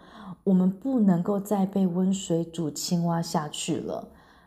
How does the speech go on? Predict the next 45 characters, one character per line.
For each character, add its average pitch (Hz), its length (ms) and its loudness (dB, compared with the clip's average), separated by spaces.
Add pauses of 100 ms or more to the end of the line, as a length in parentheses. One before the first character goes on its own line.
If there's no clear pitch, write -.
(180)
无 208 200 4
论 247 180 4
是 220 220 0
哪 190 240 2
一 262 80 0
个 269 160 4
国 175 240 0
家 185 240 0
发 185 180 -2
生 185 240 2
战 180 260 0
争， 175 300 0
无 254 140 2
论 339 140 4
是 320 260 2
哪 233 240 -2
一 - 40 -2
个 294 140 2
地 294 240 0
区 277 180 0
发 262 280 -2
生 247 160 2
什 202 180 0
么 175 80 2
事 196 160 0
情， 190 240 2
大 240 160 2
家 214 180 2
都 220 300 4
一 196 140 2
定 220 400 0
要 208 160 0
关 202 260 0
心， 196 380 2
用 269 240 2
一 294 80 0
个 262 180 4
理 175 280 4
智、 247 240 -2
用 233 220 0
客 262 280 2
观 220 180 2
的 214 100 4
方 202 300 0
式， 214 240 2